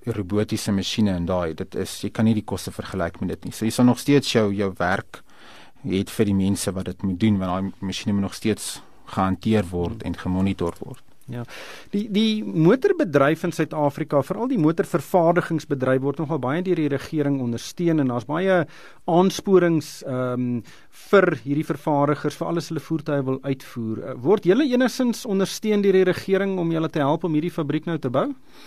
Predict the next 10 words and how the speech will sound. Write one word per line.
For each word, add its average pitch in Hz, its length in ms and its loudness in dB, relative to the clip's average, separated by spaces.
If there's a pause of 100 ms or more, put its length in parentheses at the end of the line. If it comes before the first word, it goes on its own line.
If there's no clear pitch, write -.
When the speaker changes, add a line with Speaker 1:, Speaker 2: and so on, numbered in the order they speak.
(180)
Speaker 1:
Ons 151 280 2
het - 220 0
van 196 340 6
laas 117 340 4
jaar 156 400 4 (540)
Oktober, 139 640 4 (180)
November 117 580 4
het 104 180 -2
ons 110 680 4 (340)
nogal 113 560 4